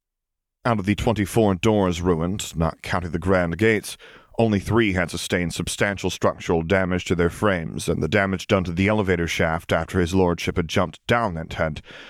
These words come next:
been more superficial than anything else. In fact, the engineers had recommended leaving the gashes along the walls of the elevator shaft as is instead of wasting resources on patching up something that wasn't doing any harm in the first place.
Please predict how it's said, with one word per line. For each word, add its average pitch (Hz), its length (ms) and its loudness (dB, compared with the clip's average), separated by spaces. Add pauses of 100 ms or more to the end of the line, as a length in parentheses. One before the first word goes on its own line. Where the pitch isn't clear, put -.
(160)
been 98 140 2
more 90 180 2
superficial 92 560 0
than 80 160 0
anything 82 260 0
else. 87 440 -4 (180)
In 107 100 0
fact, 98 520 -2
the 107 120 2
engineers 104 460 0
had 90 120 -2
recommended 95 480 0
leaving 98 360 2
the 90 60 0
gashes 98 460 -2
along 92 260 2
the 92 80 2
walls 92 360 2
of 82 80 -6
the 92 100 2
elevator 90 400 2
shaft 87 460 -2
as 90 320 -2
is 101 240 0
instead 90 240 -2
of 85 100 -6
wasting 90 440 0
resources 87 480 0
on 85 100 0
patching 87 400 -4
up - 140 -6
something 85 300 -6
that 85 140 -4
wasn't 87 280 -2
doing 87 180 0
any 87 120 0
harm 87 260 0
in 85 40 -2
the 82 60 -2
first - 300 -4
place. 80 340 -4